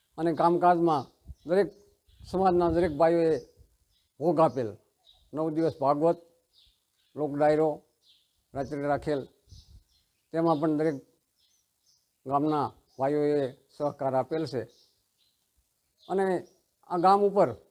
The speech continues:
આપણે માતાજીને એવી પ્રાર્થના કરીએ કે એમાં આ ગામમાં દરેક પ્રસંગ જે છે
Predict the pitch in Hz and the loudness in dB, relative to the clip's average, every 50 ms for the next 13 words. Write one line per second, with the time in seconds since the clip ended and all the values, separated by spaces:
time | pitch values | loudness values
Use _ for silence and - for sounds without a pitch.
0 | _ _ _ _ _ _ _ _ _ _ _ _ _ _ _ _ _ _ - 160 | _ _ _ _ _ _ _ _ _ _ _ _ _ _ _ _ _ _ -12 -10
1 | - 196 175 175 175 - - - _ _ _ _ _ _ _ _ _ _ _ _ | -2 2 2 2 2 2 -2 -8 _ _ _ _ _ _ _ _ _ _ _ _
2 | _ _ _ - 151 156 190 185 175 185 185 180 175 170 180 185 180 180 185 175 | _ _ _ -6 -4 0 2 2 4 4 4 4 4 4 4 2 2 0 0 0
3 | 170 - 165 170 160 139 165 156 151 143 123 104 - _ _ _ _ _ _ _ | 0 0 0 -4 -4 -2 -4 -4 -2 -4 -4 -6 -8 _ _ _ _ _ _ _
4 | _ _ _ _ _ _ _ _ _ _ _ _ _ _ _ _ _ _ _ _ | _ _ _ _ _ _ _ _ _ _ _ _ _ _ _ _ _ _ _ _
5 | - - 151 151 160 175 175 180 180 170 139 110 - _ _ _ _ _ _ _ | -8 -4 0 2 4 4 4 4 4 2 2 0 -4 _ _ _ _ _ _ _
6 | _ _ _ _ _ _ _ _ _ - 170 170 165 180 180 180 180 175 156 120 | _ _ _ _ _ _ _ _ _ -6 -4 0 2 2 2 2 2 0 0 -2
7 | - - _ _ _ _ _ _ _ _ _ _ _ _ _ _ _ _ - - | -2 -8 _ _ _ _ _ _ _ _ _ _ _ _ _ _ _ _ -20 -20
8 | - _ - - _ _ _ _ _ _ _ _ _ _ _ _ _ _ _ - | -20 _ -20 -20 _ _ _ _ _ _ _ _ _ _ _ _ _ _ _ -2
9 | 190 220 226 175 - - 208 - 226 214 214 208 208 208 208 196 202 202 208 | 2 2 2 2 2 -2 -2 0 2 2 4 4 6 6 6 4 4 4 2